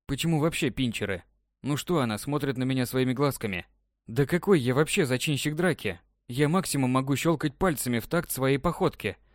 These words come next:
и строить загадочное лицо криминального сообщника. Эта школа не хочет замечать очевидное, высматривая в городской свалке пылинки вместо завалов. Алан пытался заставить меня вновь устроить ему спектакль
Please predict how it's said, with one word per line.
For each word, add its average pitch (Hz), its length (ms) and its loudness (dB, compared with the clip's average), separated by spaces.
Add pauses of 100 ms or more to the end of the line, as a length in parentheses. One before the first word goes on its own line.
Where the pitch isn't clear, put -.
(140)
и 147 120 2
строить 165 340 2
загадочное 147 580 2
лицо 170 340 0
криминального 123 580 -2
сообщника. 123 720 -2 (420)
Эта 156 240 2
школа 156 320 2
не 123 140 2
хочет 131 340 0
замечать 131 400 0
очевидное, 127 640 -2 (280)
высматривая 139 680 0
в 120 40 -4
городской 135 440 2
свалке 151 380 -2
пылинки 147 460 0
вместо 123 360 -2
завалов. 127 460 0 (600)
Алан 135 300 2
пытался 139 420 2
заставить 135 500 0
меня 135 220 0
вновь 147 280 -2
устроить 131 420 0
ему 135 180 0
спектакль 127 560 -4